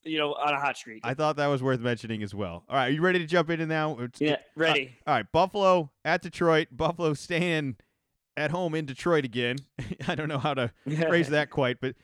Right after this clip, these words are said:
Speaker 2: interesting week schedule for them where they get moved for the snowstorm, which might have been the best thing for it. I, I, I heard a lot of people trying to push to make that happen. And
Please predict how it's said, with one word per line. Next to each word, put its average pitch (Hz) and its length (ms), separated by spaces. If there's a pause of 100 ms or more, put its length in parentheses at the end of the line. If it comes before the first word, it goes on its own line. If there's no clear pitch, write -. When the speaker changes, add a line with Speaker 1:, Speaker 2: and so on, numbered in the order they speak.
(400)
Speaker 2:
interesting 190 560
week 170 220
schedule 143 320
for 131 160
them 139 200
where 135 140
they 135 160
get 131 180
moved 156 280
for 147 100
the 131 80
snowstorm, 127 680 (1160)
which 175 280 (260)
might 214 320
have 330 120
been 214 220
the 185 80
best 190 220
thing 196 160
for 190 260
it. - 40
I, 156 100 (220)
I, 143 120 (120)
I 156 40
heard 190 360
a 139 80
lot 185 200
of 165 40
people 160 260
trying 151 180
to 139 60
push 151 260
to 135 60
make 131 140
that 113 160
happen. 120 460 (1120)
And 135 340